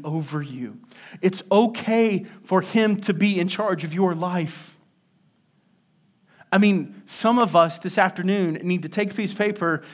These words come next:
and write a, a T graph, and on one side, put every decision we've ever made on our own and how that ended up. And then every decision that God has led us to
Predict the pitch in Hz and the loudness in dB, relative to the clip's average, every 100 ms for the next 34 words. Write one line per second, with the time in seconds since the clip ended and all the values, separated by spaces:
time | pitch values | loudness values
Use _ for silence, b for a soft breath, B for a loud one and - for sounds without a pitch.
0 | B 151 156 175 180 - 151 - - 151 | B -8 0 2 2 2 -2 -2 -6 -4
1 | - 269 185 165 139 147 147 - b 160 | 0 0 2 2 2 0 -6 -20 b 0
2 | 175 165 175 262 262 - 143 151 151 147 | 0 2 2 2 2 2 0 2 -2 -6
3 | B B B _ _ _ _ _ - 208 | B B B _ _ _ _ _ -2 0
4 | 196 - 208 226 262 254 247 214 220 196 | 0 2 2 2 2 0 0 0 0 -2
5 | 180 190 202 202 196 180 175 175 175 175 | 0 0 2 2 2 2 2 2 2 2
6 | 147 143 131 143 143 170 170 160 151 156 | 0 -4 -6 -8 -2 -2 2 2 0 -6
7 | 147 135 113 - B B 175 202 - 208 | -4 -4 -6 -10 B B 0 2 4 4
8 | 226 233 190 226 208 180 160 190 208 202 | 6 2 2 0 2 0 2 4 6 6
9 | 185 170 156 170 214 220 185 160 - 151 | 2 0 -2 2 4 4 2 0 -4 -2
10 | 151 | -2